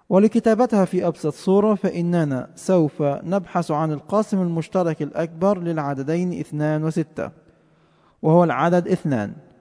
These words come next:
ونقوم بقسمة البسط والمقام على العدد اثنان. اثنان تقسيم اثنان تعطي واحد،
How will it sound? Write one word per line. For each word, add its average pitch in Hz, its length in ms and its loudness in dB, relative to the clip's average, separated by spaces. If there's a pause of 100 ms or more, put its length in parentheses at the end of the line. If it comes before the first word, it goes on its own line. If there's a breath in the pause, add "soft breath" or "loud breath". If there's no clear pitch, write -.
(300 soft breath)
ونقوم 202 460 2
بقسمة 190 540 0
البسط 156 420 0
والمقام 156 640 0
على 139 160 -2
العدد 143 460 -2
اثنان. 127 400 -4 (1500)
اثنان 247 420 4
تقسيم 208 400 2
اثنان 185 520 0
تعطي 185 320 2
واحد، 131 400 0